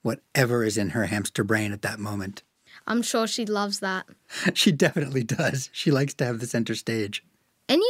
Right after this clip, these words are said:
Speaker 2: advice for people getting started with an interview podcast?
Speaker 1: You know, I actually think that the fictional Kyle on the show is a really good model for how to, to do that well, 'cause he's got a lot of good attributes. He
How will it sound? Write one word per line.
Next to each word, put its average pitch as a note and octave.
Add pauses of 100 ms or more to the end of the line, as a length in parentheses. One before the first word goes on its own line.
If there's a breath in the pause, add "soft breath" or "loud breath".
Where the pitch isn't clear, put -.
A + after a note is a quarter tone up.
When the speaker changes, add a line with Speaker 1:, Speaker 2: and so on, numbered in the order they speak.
Speaker 2:
advice A#3+
for C#4
people C4
getting A3+
started A3
with G#3+
an A3+
interview A#3+
podcast? D4+ (760 soft breath)
Speaker 1:
You F#3
know, F3+
I F3
actually A#3
think F#3+
that C3+ (280)
the -
fictional E3+
Kyle C#3+
on B2+
the A#2
show C#3+ (260 soft breath)
is C3
a B2
really C3
good B2+
model A#2+ (180)
for A#2
how B2
to, A#2 (120)
to C#3
do C3+
that B2
well, B2+ (380 soft breath)
'cause C#3+
he's D#3
got F3
a -
lot F3+
of D3+
good E3+
attributes. A2
He A#2